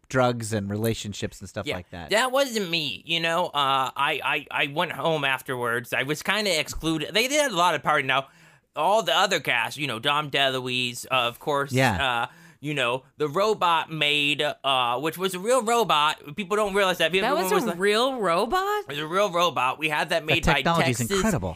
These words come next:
Speaker 2: Instruments. And <laughs> yeah, whenever we would be like, "Sire, your underwear is dirty," that was an actual robot who would say
Speaker 1: Yeah.
Speaker 2: that. But anyway, the whole cast and crew would
Speaker 1: I, you
Speaker 2: party
Speaker 1: also, I,
Speaker 2: without
Speaker 1: what I
Speaker 2: me.
Speaker 1: love about your show is you had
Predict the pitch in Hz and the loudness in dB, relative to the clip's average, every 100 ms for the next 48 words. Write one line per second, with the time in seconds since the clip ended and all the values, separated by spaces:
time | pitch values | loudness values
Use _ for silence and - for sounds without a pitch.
0 | - 160 180 156 - 151 127 117 107 - | -6 -4 -4 -4 -8 -6 -4 -6 -8 -14
1 | - - 170 - 151 143 143 139 147 - | -16 -20 -18 -4 0 2 0 -2 -6 -18
2 | - - 139 160 156 165 165 156 170 175 | -20 -10 0 0 2 0 2 2 2 2
3 | 165 160 156 147 143 - - - - 247 | 2 0 2 2 0 -4 -20 -14 -2 2
4 | 208 156 135 147 151 - _ 160 170 226 | 2 2 2 0 -2 -8 _ -8 0 2
5 | 202 - 220 202 170 160 165 156 185 - | 2 0 0 2 2 2 2 0 -4 -4
6 | 214 202 190 156 143 160 _ - 196 233 | 0 0 0 -2 -2 -8 _ -4 -2 0
7 | 254 233 208 180 196 - 208 190 - 143 | -2 -2 -2 0 0 0 0 0 -2 -2
8 | 180 220 165 147 139 - - _ _ - | 2 2 4 2 2 -4 -16 _ _ -6
9 | 190 175 - 208 190 131 104 - - _ | -4 -2 0 2 4 2 0 -6 -14 _
10 | _ 220 226 247 196 - - - 196 233 | _ 0 2 2 0 -2 -10 -2 0 2
11 | 247 214 208 190 185 175 190 262 262 151 | 2 2 2 0 4 4 8 6 6 6
12 | 190 139 196 247 277 214 190 175 160 196 | 6 6 6 6 6 6 6 4 4 4
13 | 175 151 208 175 | 4 6 4 2